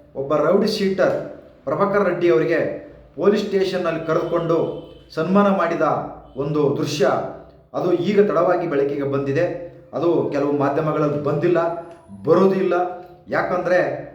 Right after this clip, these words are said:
ಆ, ಈ ಪೇಪರ್ ಇದ್ರಲ್ಲಿ ಬಂದಿದೆ. ದಯವಿಟ್ಟು ಇದನ್ನ ಸ್ವಲ್ಪ ಪೂರ್ತಿ ಕೇಳ್ಕೊಳ್ಳಿ.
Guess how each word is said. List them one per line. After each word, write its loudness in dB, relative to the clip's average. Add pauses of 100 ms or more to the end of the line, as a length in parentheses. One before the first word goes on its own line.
(260)
ಆ, 0 (960)
ಈ -6
ಪೇಪರ್ 2
ಇದ್ರಲ್ಲಿ 0
ಬಂದಿದೆ. -4 (200)
ದಯವಿಟ್ಟು 2 (280)
ಇದನ್ನ -4
ಸ್ವಲ್ಪ -4
ಪೂರ್ತಿ 0
ಕೇಳ್ಕೊಳ್ಳಿ. 2